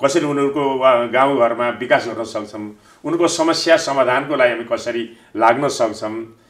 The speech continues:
यो विषयमा हामी चिन्तित भएपछि हामी पहरेदारै हो। किन हामी कुनै पनि यहाँ यो मेयर भनेर ठुलो मान्छे बन्नको लागि, अ, भान्से हुनलाई, बाँड्नलाई मात्र आएको होइन,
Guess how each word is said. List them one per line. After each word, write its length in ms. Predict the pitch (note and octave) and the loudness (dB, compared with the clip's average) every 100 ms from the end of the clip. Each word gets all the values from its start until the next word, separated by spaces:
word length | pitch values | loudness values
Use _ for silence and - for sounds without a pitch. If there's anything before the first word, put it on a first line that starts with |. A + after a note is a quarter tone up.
| _ - | _ -6
यो 120 | F#3 | -4
विषयमा 440 | G3+ E3 - D3+ C3 | -2 -2 0 2 2
हामी 180 | C3+ | -2
चिन्तित 380 | C3+ C#3+ C#3 D3+ | -6 -8 -4 -2
भएपछि 160 | B2 A#2 | 0 0
हामी 120 | A#2+ | -4
पहरेदारै 680 | A#2+ A#2+ B2 B2 B2 B2+ B2 | 0 6 6 6 2 0 -4
हो। 240 | D#2+ - _ _ _ _ _ _ _ _ G#2+ | -10 -14 _ _ _ _ _ _ _ _ -8
किन 140 | D#3 C#3+ | 0 2
हामी 180 | C3 | 2
कुनै 260 | C#3+ D3+ D3 | -2 -2 -2
पनि 220 | D3 D3+ | 0 0
यहाँ 580 | C#3+ C3 B2+ C3 C3 - - _ - | 0 2 4 4 2 -2 -16 _ -8
यो 380 | A#2 B2+ C3 B2+ | -4 -2 0 -2
मेयर 380 | A#2+ D3 D#3 B2+ | 0 4 6 6
भनेर 540 | A2+ A#2 A#2+ B2 B2 | 2 2 4 4 4
ठुलो 140 | C#3+ C#3 | 0 -2
मान्छे 220 | B2+ B2+ | -2 -4
बन्नको 440 | A#2 A#2 A#2+ A#2 | 0 2 2 0
लागि, 500 | A#2 A#2 B2 A#2+ - _ _ _ - | 2 2 2 -2 -10 _ _ _ -12
अ, 140 | G2 | -8
भान्से 320 | G#2 G2+ B2 C3 | -2 -2 -2 -2
हुनलाई, 380 | A#2+ A#2 A#2+ | 0 2 2
बाँड्नलाई 480 | A2+ C3+ C#3 C3+ B2 | 4 2 2 2 2
मात्र 240 | A#2+ A#2+ A2+ | 2 0 0
आएको 280 | G2+ F#2 | -2 -4
होइन, 300 | F2+ G2+ C3 | -6 -8 -10